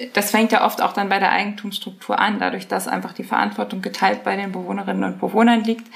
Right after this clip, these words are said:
ähm, können sie den Ort auch so gestalten, äh, wie es ihren Vorstellungen entspricht. Und auch gerade viele, ähm, Ansätze des Teilens, ähm, des Miteinanders,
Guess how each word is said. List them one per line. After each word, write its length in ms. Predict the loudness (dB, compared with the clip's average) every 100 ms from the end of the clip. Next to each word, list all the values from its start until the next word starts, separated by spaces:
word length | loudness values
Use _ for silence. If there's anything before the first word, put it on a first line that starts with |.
| -10 -10 0
ähm, 580 | 2 4 0 -2 -2 0
können 280 | 4 6 6
sie 100 | 4
den 180 | 2
Ort 280 | 4 2 2
auch 80 | 0
so 160 | -2 -6
gestalten, 640 | -2 0 0 -2 -8 -8 -14 -16 -2
äh, 240 | 0 0
wie 100 | 0
es 100 | -4
ihren 240 | -2 -2 0
Vorstellungen 640 | 4 4 4 2 2 0
entspricht. 560 | 0 -2 2 2 2 -4 -18 -18 -18 -4
Und 220 | 0 2 2
auch 100 | 2
gerade 320 | 2 4 2
viele, 580 | 2 2 4 2 0 0
ähm, 260 | 0 2
Ansätze 440 | 2 2 0 -4 -6
des 180 | -6 -6
Teilens, 640 | 0 2 4 4 2 -2 0
ähm, 260 | 0 0
des 160 | -2 -2
Miteinanders, 680 | 0 2 2 2 2 0 -2